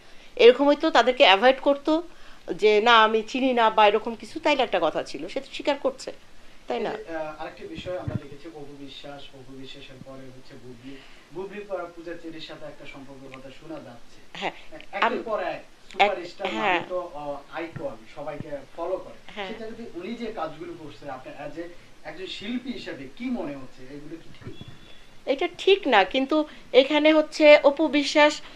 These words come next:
Speaker 1: একটা কষ্ট পেল, হ্যাঁ। তারপরে বুবলি আসলো, বুবলির এটা করা উচিত হয় না। এখানে মেয়েরা কিন্তু নষ্ট করতেছে। বুবলি যদি বিয়ে না করতো, শাকিব খান বিয়ে করতে পারতো না।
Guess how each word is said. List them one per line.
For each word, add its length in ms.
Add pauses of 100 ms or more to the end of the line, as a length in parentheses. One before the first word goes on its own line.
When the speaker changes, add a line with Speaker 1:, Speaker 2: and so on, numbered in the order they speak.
(140)
Speaker 1:
একটা 280
কষ্ট 280
পেল, 280
হ্যাঁ। 280 (1040)
তারপরে 420
বুবলি 380
আসলো, 240
বুবলির 380
এটা 200
করা 200
উচিত 280
হয় 80
না। 100
এখানে 380
মেয়েরা 480
কিন্তু 260
নষ্ট 280
করতেছে। 500 (600)
বুবলি 260
যদি 200
বিয়ে 240
না 100
করতো, 280
শাকিব 320
খান 160
বিয়ে 260
করতে 320
পারতো 320
না। 100